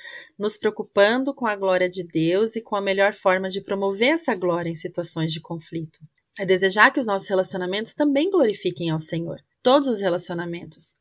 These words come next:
A forma que conversamos, a forma que, que exortamos uns aos outros em amor, a forma que nós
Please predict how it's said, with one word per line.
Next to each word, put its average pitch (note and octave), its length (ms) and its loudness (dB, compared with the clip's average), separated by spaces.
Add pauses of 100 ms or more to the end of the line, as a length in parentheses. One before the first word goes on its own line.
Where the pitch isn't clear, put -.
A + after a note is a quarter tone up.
A F3+ 120 -2
forma G3 320 4
que F#3+ 100 -12
conversamos, G3 880 0
a F#3 80 -2
forma F3 380 -2
que, F#3 440 -8
que G#3+ 180 4
exortamos A#3 760 2
uns A3+ 160 -2
aos G#3 240 0
outros G3 440 0
em F3+ 140 -6
amor, F#3 480 0
a F#3+ 140 -6
forma F3+ 500 0
que - 240 -12
nós F3 480 -6